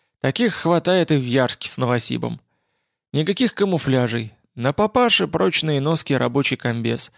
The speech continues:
спертый с какой-то олимпийской стройки. Сына же заставить переодеться в подходящее он не смог.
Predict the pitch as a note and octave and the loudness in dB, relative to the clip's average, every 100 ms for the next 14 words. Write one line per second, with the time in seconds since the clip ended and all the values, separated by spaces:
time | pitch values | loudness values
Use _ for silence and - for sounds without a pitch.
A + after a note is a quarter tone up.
0 | _ _ - - E3 D3+ D#3 - B2+ - | _ _ -12 0 0 2 0 0 0 0
1 | C3+ B2+ A#2+ A#2 C3 A#2+ B2 - B2 A#2 | 0 0 -2 -2 -4 -2 -4 -4 -2 -2
2 | A2 - _ _ _ _ _ - G3 A#3+ | -4 -14 _ _ _ _ _ -2 2 4
3 | G#3+ F#3 D#3 D3 E3+ D#3+ - C#3+ C#3 D3 | 4 4 2 0 2 0 2 2 4 2
4 | C#3 B2+ - - B2+ B2 B2 - A#2 C3 | 2 -2 -4 -4 0 0 0 0 0 0
5 | C3+ C3 - G#2 - | 0 -2 -2 -6 -10